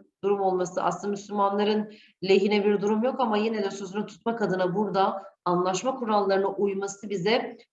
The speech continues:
sözünde doğru sözlü olması gerektiğini, sözünü tutması, tuttuğunu gösteren tavrını, tarafını gösteriyor bize bu ilke. Dolayısıyla bir ve iki uyuyor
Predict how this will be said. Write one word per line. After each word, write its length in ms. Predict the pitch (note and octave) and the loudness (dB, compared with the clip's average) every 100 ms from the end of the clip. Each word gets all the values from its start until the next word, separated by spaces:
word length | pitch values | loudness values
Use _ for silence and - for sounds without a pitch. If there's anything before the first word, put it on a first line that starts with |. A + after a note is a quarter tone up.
| _ | _
sözünde 720 | _ G3+ F3+ G#3 A3 A3+ - | _ 0 0 2 2 2 4
doğru 240 | G3 G#3+ | 4 4
sözlü 380 | - A#3 G3 E3 | 2 0 0 0
olması 400 | F3+ F3 E3+ E3+ | 0 0 -4 -4
gerektiğini, 440 | E3+ E3+ E3+ F3 E3+ | -4 -4 -4 -10 -8
sözünü 400 | G#3 F3 A3+ A3+ | -2 0 0 -4
tutması, 760 | - - A3 - A#3 - - _ _ _ G#3 | -8 -6 -6 -2 -4 -4 -12 _ _ _ -8
tuttuğunu 440 | - A3 A3 A#3 | -4 0 2 4
gösteren 640 | G3 - - E3+ D#3+ D#3+ | 2 0 0 2 0 -2
tavrını, 640 | E3+ E3+ D3+ E3 D#3+ D#3+ - | -2 -2 0 -4 -4 -6 -4
tarafını 420 | E3 D#3+ E3 D#3+ | -2 -2 -2 -2
gösteriyor 580 | D#3+ D#3+ - D3+ D#3+ D3 | -2 -6 -8 -4 -2 -2
bize 240 | D#3 D3 | -6 -4
bu 120 | D#3+ | -4
ilke. 540 | D#3+ - G#3+ B3 D4 - _ _ - | -4 -6 -2 0 -2 -8 _ _ -4
Dolayısıyla 640 | A#3 A#3+ C4+ C4+ F3+ E3 E3+ | -4 0 -2 -2 -2 -2 -2
bir 220 | A3+ A#3 | -6 0
ve 80 | E3+ | 0
iki 360 | E3+ E3+ - | 0 -6 -4
uyuyor 460 | E3 E3+ A3+ B3 | -2 -2 -4 -4